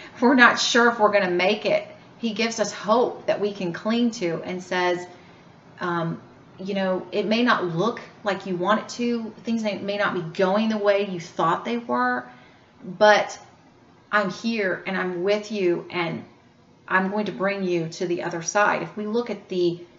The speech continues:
end of this passage, um, which I didn't read, but if we, you know, if you look at this passage in, in Matthew, at the end of Matthew fourteen,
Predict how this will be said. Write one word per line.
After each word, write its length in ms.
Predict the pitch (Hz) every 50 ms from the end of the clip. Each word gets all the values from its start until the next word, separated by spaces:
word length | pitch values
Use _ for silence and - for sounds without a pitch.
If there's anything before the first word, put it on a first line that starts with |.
| - _ _ - - _
end 240 | 202 208 214 214 214
of 100 | 196 -
this 160 | 185 175 165
passage, 760 | - 180 190 214 214 208 - 180 165 165 165 - - - - - - - -
um, 200 | 175 170 175 175
which 180 | 185 180 -
I 100 | 185 185
didn't 340 | 175 190 214 214 202 - 190
read, 380 | 185 208 226 208 190 180 170 175
but 140 | 175 170 170
if 160 | 175 - -
we, 280 | 202 202 196 190 190 - - - - - - _ _ _
you 80 | - 190
know, 100 | 180 175
if 100 | 175 180
you 120 | 220 233
look 340 | 214 208 208 226 220 - -
at 60 | -
this 140 | 190 175 -
passage 600 | - - 202 196 190 190 - 180 175 170 165 -
in, 260 | - 170 170 170 - -
in 180 | - 185 175 175
Matthew, 540 | 180 180 196 202 196 - 160 156 156 160 160 - - _ _ _ _ _ _ _ - _ _ _ _ - -
at 140 | - 170 165
the 140 | - - -
end 220 | 180 185 185 180
of 100 | 175 165
Matthew 380 | 175 175 175 175 170 - 185 175
fourteen, 680 | - 185 175 - - - 190 190 185 180 175 - -